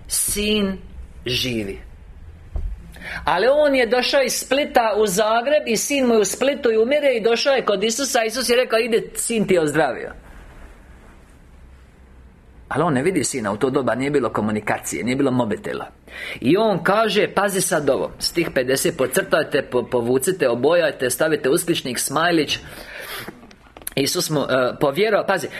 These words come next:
povjerova čovjek riječi koju mu reče Isus i ode. Što to znači? Da je djelovao u skladu s onim što je Isus rekao, ko da je ono što je Isus rekao istina.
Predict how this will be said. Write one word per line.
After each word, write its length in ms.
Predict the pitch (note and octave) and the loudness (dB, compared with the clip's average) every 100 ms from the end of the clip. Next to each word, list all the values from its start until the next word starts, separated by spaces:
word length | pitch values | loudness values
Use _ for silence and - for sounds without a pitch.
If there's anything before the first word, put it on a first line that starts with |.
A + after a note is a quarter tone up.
| - | 2
povjerova 680 | E3+ D#3+ F#3+ B3 A#3+ F#3 E3 | 2 4 2 4 4 2 0
čovjek 460 | - F#3+ A3 A3 D3 | 2 2 2 2 0
riječi 600 | D#3+ G#3 A#3+ - F#3 E3+ | 2 2 2 2 -2 2
koju 200 | G3 G#3+ | 2 4
mu 160 | E3+ | 4
reče 360 | D#3+ G#3 - D#3+ - | 2 2 2 0 2
Isus 440 | D#3 D#3+ A3+ - - | 0 2 -2 -4 -2
i 180 | E3 E3 | -2 2
ode. 400 | G#3+ F3 G2 - - _ _ _ _ _ _ _ _ _ - - _ - - - | 2 2 -2 -6 -14 _ _ _ _ _ _ _ _ _ -20 -20 _ -20 -20 -8
Što 240 | - - C4+ | -4 0 2
to 240 | A#3 F3+ | 2 0
znači? 460 | C#3+ D#3+ D#3 - A#2+ | 2 2 0 0 0
Da 100 | C3 | 2
je 160 | C#3 | 2
djelovao 540 | C#3 F#3 A#3 A#3+ F#3+ F3+ | 2 2 2 2 2 0
u 80 | |
skladu 460 | E3 - G#3+ A3 G3 | 0 0 0 2 0
s 140 | - | 0
onim 220 | G#3 G3+ E3+ | -2 0 0
što 200 | - E3+ | 2 2
je 80 | |
Isus 300 | F#3 F#3+ G#3+ | 2 0 -2
rekao, 300 | G3+ A3 C#4 | 0 0 0
ko 260 | - - A#3 | 0 2 4
da 120 | F#3+ | 2
je 100 | F#3 | 2
ono 200 | G#3+ G#3 | 2 0
što 160 | E3 F3+ | 2 2
je 80 | F#3 | 2
Isus 260 | F#3+ F#3 | 2 0
rekao 340 | F#3 F3+ E3+ - | 0 2 0 0
istina. 560 | F#3 F3+ - - F2+ | -2 -2 -4 -8 -10